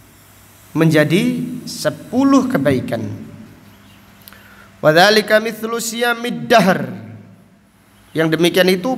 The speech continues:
pahalanya seperti kamu puasa satu tahun penuh. Jadi sekiranya engkau berpuasa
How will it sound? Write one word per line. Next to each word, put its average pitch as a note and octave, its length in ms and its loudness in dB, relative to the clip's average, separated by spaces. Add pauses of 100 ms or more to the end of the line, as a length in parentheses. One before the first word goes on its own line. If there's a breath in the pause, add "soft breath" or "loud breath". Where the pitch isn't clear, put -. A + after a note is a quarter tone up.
(140)
pahalanya F3 880 2 (640)
seperti A#3+ 880 -2
kamu F3 400 2
puasa E3 560 2
satu E3+ 560 -4 (160)
tahun D3 480 -2
penuh. A#2 300 -8 (1500)
Jadi A#2+ 120 -10
sekiranya D#3 600 2
engkau G3 240 2
berpuasa G#3 800 2